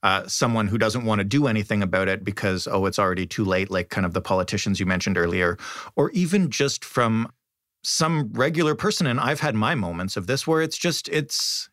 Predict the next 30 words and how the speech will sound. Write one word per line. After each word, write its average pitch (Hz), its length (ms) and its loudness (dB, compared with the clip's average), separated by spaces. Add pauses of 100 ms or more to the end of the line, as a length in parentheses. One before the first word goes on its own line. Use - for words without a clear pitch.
it's 107 180 -2
tiring 151 460 2
and 143 100 0
it's 143 140 -4
hopeless 135 480 0
and, 127 180 2
and 131 160 2
it 113 140 -2
is 151 260 2
easier 98 380 2
to 92 160 0
sort 101 180 2
of 95 100 -2
be 98 120 2
resigned 90 580 2
to 90 220 2
the 90 160 2
end 90 160 2
of 90 80 -2
the 95 80 2
world 87 300 2
than 90 160 0
to 98 100 2
actually 85 500 0
think 92 300 -2
that 95 100 0
we 92 140 -2
can 87 160 -4
change 80 340 -2
this. - 320 -8